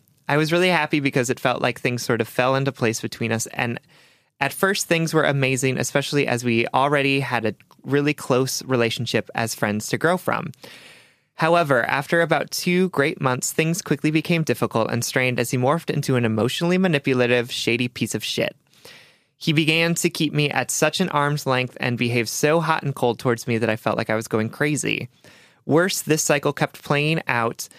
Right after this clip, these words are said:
where just when I would be ready to call it because he seemed so distant, he would do a one eighty and be so sweet and cute again and want to spend lots of time together. But this would always be quickly followed by days of radio silence, or worse, cold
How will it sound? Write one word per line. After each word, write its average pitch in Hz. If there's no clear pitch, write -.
where 123
just 160
when 185
I 165
would 143
be 127
ready 117
to 160
call 123
it -
because 120
he 117
seemed 123
so 170
distant, 117
he 123
would 117
do 117
a 107
one 117
eighty 117
and 120
be 110
so 113
sweet 127
and 110
cute 156
again 110
and 131
want 127
to 151
spend 131
lots 117
of 127
time 110
together. 110
But 165
this 175
would 202
always 151
be 190
quickly 185
followed 113
by 110
days 123
of 135
radio 135
silence, 104
or 135
worse, 143
cold 165